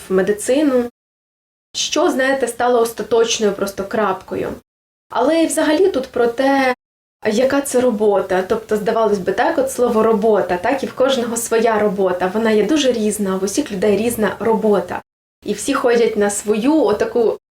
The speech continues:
різну роботу, так, у кожного вона своя.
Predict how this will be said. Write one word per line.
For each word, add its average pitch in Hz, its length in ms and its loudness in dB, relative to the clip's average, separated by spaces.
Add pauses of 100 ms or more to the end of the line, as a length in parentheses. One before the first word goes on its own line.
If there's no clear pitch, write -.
(180)
різну 247 480 2
роботу, 220 580 2
так, 262 320 -2
у - 20 -12
кожного 240 420 0
вона 220 220 0
своя. 208 500 -2